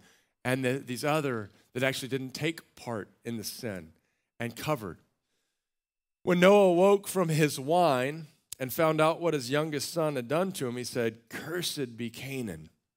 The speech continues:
The lowest of slaves will be, he be to his brothers." And he also said, "Praise be to the Lord, the God of Shem.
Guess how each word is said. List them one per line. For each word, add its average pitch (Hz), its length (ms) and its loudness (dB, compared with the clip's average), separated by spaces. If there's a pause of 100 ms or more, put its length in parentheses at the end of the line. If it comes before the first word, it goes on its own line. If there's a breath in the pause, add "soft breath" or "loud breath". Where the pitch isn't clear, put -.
(120)
The 123 100 -4
lowest 139 460 0
of 117 80 -8
slaves 127 580 -2
will 117 140 -10
be, 113 180 -10
he 117 60 -2
be 120 240 -6
to 113 80 -6
his 95 140 -10
brothers." - 580 -6 (400)
And 127 80 -2
he 143 60 2
also 135 200 -2
said, 131 220 -6
"Praise 156 420 -2
be 147 160 -4
to 123 80 -6
the 117 80 -6
Lord, 110 540 -8 (180)
the 127 80 -10
God 120 220 -10
of 113 80 -12
Shem. 139 380 -12